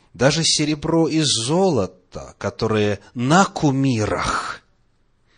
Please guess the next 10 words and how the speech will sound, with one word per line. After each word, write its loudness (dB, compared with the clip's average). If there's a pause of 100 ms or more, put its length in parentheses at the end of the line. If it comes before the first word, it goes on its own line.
(160)
всё 0
это, -2 (200)
сказано, -2
заклятое. -4 (880)
Всё, 0 (200)
что -8
представляет -2
собой -2
атрибутику -6
язычества. -6